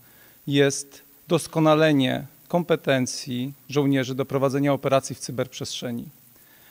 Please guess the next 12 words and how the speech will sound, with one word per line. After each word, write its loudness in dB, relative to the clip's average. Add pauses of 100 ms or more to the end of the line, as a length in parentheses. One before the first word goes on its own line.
(760)
Utworzenie 0
Eksperckiego -2
Centrum -2
Szkolenia -2 (280)
Cyberbezpieczeństwa -2
jest -2
kamieniem 0
milowym 2
programu -2 (300)
Cybermil 0
P 0
L. 2